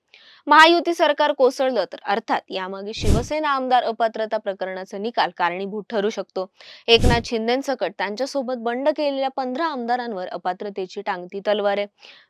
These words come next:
विधानसभा अध्यक्ष राहुल नार्वेकर दहा जानेवारीला शिवसेना आमदार अपात्रता प्रकरणी निकाल देऊ शकतात. आता या निकालाला जेमतेम दोन चार दिवस राहिलेत. त्यात दहा जानेवारीचा हा निकाल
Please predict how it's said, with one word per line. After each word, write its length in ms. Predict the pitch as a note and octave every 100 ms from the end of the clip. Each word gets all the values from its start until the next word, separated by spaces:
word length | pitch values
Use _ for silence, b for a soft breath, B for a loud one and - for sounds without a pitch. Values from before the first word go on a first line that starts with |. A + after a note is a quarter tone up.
| A3+
विधानसभा 580 | A3 A3+ A3 A3 A#3
अध्यक्ष 420 | G3+ F3+ G3 - G#3
राहुल 460 | G3 - - A#3+
नार्वेकर 500 | G#3 F#3 A3+ C4 G#3 F#3 b b C4+
दहा 280 | D4 F4
जानेवारीला 720 | F4 E4 D4+ D4+ D4 C4+ A#3+ F3
शिवसेना 560 | - G3+ A3 C4 C4+ B3+
आमदार 340 | G#3+ G#3+ G#3
अपात्रता 560 | G3+ G3+ G3+ G#3 G3+ G3+
प्रकरणी 500 | F#3 F3+ A3 F#3 F#3
निकाल 380 | F#3 F3 F3
देऊ 200 | G3+ G3+
शकतात. 360 | G#3 G3 - G3 - b b
आता 200 | F#3 F3+
या 120 | G3 G3
निकालाला 600 | G3 F3+ A#3 A#3 F#3 F#3+
जेमतेम 540 | F#3 G#3 G#3+ A#3 A3+
दोन 220 | G#3+ A3+
चार 200 | B3 D#4+
दिवस 320 | C#4 C#4+ C#4+
राहिलेत. 340 | C#4+ C4 A#3+ B3 _ b b
त्यात 120 | D#4+
दहा 300 | C#4+ D#4+ D#4+
जानेवारीचा 680 | D#4+ D#4 D4+ D4 C#4+ C4+ C#4
हा 140 | B3+
निकाल 360 | A3+ G#3+ A#3+ F#3